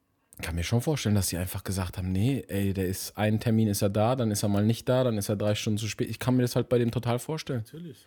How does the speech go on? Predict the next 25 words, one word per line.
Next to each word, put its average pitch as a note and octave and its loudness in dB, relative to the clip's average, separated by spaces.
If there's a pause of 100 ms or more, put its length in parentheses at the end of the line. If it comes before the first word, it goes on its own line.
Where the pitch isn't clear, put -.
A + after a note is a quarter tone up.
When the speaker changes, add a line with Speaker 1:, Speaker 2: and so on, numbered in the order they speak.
Speaker 2:
Es - -20
war A2+ -4
Speaker 1:
Weil A2+ 6
der B2 8
Speaker 2:
ja - 0
Speaker 1:
war D#3 4
halt F3+ 2
Speaker 2:
so. B2+ 2
Speaker 1:
so A#2 4
ein G#2+ 0
Typ. - -8
Es - -2
war C3 6
ja B2+ 4
wie C#3 2
mit C#3+ 0
diesem, C#3 2 (300)
da B2+ -4
gibt's C3 -2
dieses B2+ -2
legendäre C3 4
Strand-Buggy-Video A2+ 2 (600)
oder A2+ 6
dieses A2+ 2
Quad-Video, G#2 0